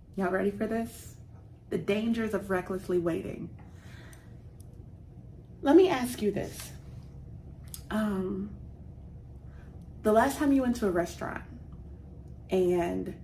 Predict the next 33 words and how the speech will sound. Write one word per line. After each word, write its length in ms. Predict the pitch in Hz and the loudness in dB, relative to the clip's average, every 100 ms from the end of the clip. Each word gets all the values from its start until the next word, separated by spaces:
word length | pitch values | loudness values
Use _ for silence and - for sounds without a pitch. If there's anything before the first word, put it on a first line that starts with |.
| - - | -14 -2
the 60 | 190 | 0
people 340 | - 269 294 | 4 4 6
that 180 | 285 269 | 4 4
you 140 | 226 220 | 2 2
were 160 | 226 | 2
serving, 840 | 220 - 185 180 165 - - - - - - - - - - - | 0 0 2 2 2 -2 -4 -6 -10 -14 -14 -14 -14 -14 -14 -6
um, 760 | 185 175 170 175 185 - - - | 0 2 2 0 -2 -2 -2 -2
if 140 | 185 202 | 0 4
you've 140 | 226 | 6
ever 200 | 240 233 | 6 6
worked 300 | 208 202 - | 8 6 6
in, 440 | 190 190 185 185 - - | 4 6 4 2 0 4
and 120 | 202 | 8
I've, 220 | 208 202 | 8 6
I've 160 | 208 208 | 4 6
never 260 | 233 233 | 4 6
worked 440 | 208 202 190 - - | 6 8 6 4 -2
as 160 | 190 180 | 0 2
a 60 | |
waitress. 800 | 165 202 175 - - 160 - - - - - - - - | 2 4 2 2 -2 -4 -6 -12 -14 -14 -16 -14 -14 -2
Um, 220 | 180 185 | 2 6
I 100 | - 196 | 6 6
feel 240 | - 370 | 8 10
like 140 | 214 185 | 8 6
I'm 100 | 170 | 4
a 40 | |
waitress 380 | 170 170 180 175 | 6 4 2 -2
some 160 | 165 | 2
days 220 | 175 165 - | 4 2 0
with 120 | 160 | -2
my 140 | 156 | -4
kids, 540 | - 233 202 165 165 - | -2 2 6 6 4 2
so 480 | 165 165 165 165 | 4 4 4 0